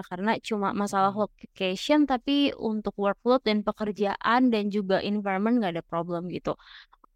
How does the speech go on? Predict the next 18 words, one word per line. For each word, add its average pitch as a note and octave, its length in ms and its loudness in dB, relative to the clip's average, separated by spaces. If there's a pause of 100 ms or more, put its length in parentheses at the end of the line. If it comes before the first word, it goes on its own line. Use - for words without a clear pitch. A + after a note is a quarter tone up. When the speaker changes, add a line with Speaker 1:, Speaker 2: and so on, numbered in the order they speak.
(220)
Speaker 1:
Aku F4 320 2
next C#4 560 0 (320)
ke F4+ 400 4 (480)
benefit C4+ 420 0 (460)
dan A#3 420 2 (160)
hal C4+ 460 2
apa D#4+ 340 2
yang D4+ 80 0
kamu C4+ 240 2
dapatkan A#3+ 580 2 (200)
di G#3+ 240 0
Wings, A#3+ 760 0 (720)
yang A3+ 220 4
aku A#3 180 -2
tanya B3 300 2
lebih B3 240 0
ke B3+ 160 0
benefit G#3+ 500 -2